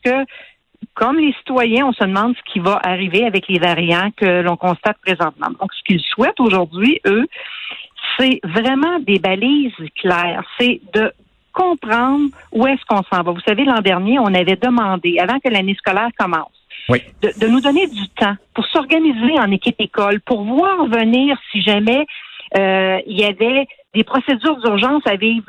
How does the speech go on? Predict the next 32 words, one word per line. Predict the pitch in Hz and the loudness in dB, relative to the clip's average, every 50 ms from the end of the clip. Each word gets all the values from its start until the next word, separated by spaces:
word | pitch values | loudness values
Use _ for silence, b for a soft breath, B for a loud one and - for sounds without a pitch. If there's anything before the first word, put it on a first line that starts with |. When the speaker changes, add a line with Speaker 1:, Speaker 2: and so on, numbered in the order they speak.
| - _ | -10 _
Speaker 1:
au | - 208 | -4 -4
courant | 175 - 208 190 196 196 | -2 0 0 0 2 2
de | 185 | 2
l'année. | 185 185 180 180 185 - - | 0 0 0 0 -2 -2 0
Ça | 208 | 0
n'a | 202 208 | 2 2
pas | - - 247 | 2 0 0
été | 240 - - | 0 -2 -2
fait. | - - 247 - - _ - | -2 -2 -2 -4 -2 _ -2
On | 196 190 | 0 2
a | - 220 | 2 0
commencé | - 233 247 269 269 - - | 0 0 0 0 0 0 0
l'année | 302 269 240 240 285 | 0 2 2 2 0
comme | - 247 208 196 - - | 0 -2 -4 -4 -6 -10
si | 214 - | -12 -12
c'était | - 190 - 233 240 | -10 -6 -2 -2 0
une | 240 220 | 2 2
année | 202 196 214 247 | 2 2 0 0
complètement | - 311 311 - 277 262 - 254 269 277 240 - - | 0 -2 -2 0 -2 -2 -2 -2 -2 -2 -4 -6 -6
normale. | 196 196 214 190 190 196 190 180 175 175 175 170 B B B B B B B B B B B _ - 180 | -4 -2 -2 -2 -2 -2 -2 -2 -2 -2 -2 -4 B B B B B B B B B B B _ -2 0
Euh, | 180 185 180 190 - _ | 2 2 0 -2 -4 _
là, | - 196 196 220 226 254 339 381 - _ _ - | -2 2 2 2 4 2 0 -2 -4 _ _ -4
quand | - 247 285 269 240 | -2 0 0 0 0
on | 226 214 | 0 0
a | 208 196 208 | 0 0 0
quitté | 185 - - - - 277 302 330 | -2 -4 -8 -4 -2 0 2 2
en | 277 214 190 175 | 2 2 0 -2
juin, | 160 185 208 240 285 | -2 0 0 2 2
le | 277 214 | 2 0
ministre | 190 190 202 247 285 - 220 | 0 0 0 0 0 0 -2
a | 190 | 0
donné | 160 180 180 185 190 208 277 | 0 0 0 2 2 2 0